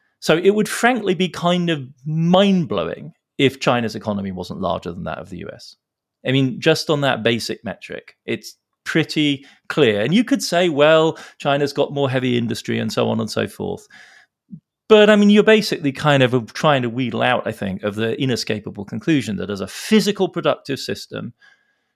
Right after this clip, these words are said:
China's economy at this point is not just a little bit bigger, but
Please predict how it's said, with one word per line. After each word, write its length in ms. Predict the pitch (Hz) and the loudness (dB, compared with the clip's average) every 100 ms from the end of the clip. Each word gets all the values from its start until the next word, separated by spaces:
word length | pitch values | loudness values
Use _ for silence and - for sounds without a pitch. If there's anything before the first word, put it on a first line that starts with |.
| - | -6
China's 400 | 143 135 131 120 | 2 2 2 -2
economy 460 | 123 120 113 110 | -4 -4 -2 -2
at 100 | 107 | -4
this 160 | 113 107 | -4 -8
point 400 | - 98 98 95 | -8 -8 -8 -8
is 380 | 131 113 113 - - | -6 -4 -4 -8 -6
not 340 | 143 165 - | -2 -2 -2
just 240 | 151 - | -2 -2
a 60 | 127 | 0
little 220 | 139 127 | -2 -2
bit 220 | 101 - | -4 -6
bigger, 320 | - 98 95 98 | -4 -4 -4 -6
but 220 | 107 | -8